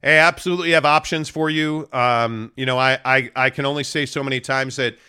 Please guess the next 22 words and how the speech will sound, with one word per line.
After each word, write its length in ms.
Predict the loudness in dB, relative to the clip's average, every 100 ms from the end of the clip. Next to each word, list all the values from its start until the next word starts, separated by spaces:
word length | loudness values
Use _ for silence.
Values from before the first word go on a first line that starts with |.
| _ _
if 120 | -12
you 140 | -4 0
have 160 | 2
a 60 | 0
problem, 680 | 0 2 2 2 -4 -6 -12 _ _
you 140 | -10 -6
need 180 | -6
fixers. 600 | -4 -6 -4 -8 -12 -16 -20 _ _
Wayman 340 | -8 -4 -2 0
Brothers 320 | 2 0 -2
Construction 600 | -6 -4 -2 -2 -4 -6
is 120 | -8
fixers. 440 | -8 -10 -10 -12 -6
Call 280 | 0 0
him 80 | -2
today, 280 | -2 0 0
eight 200 | 0 2
oh 80 | 2
one, 300 | 0 -4 -6
six 320 | -8 -10 -8
five 340 | -2 0 0 -4
four, 400 | -10 -8 -8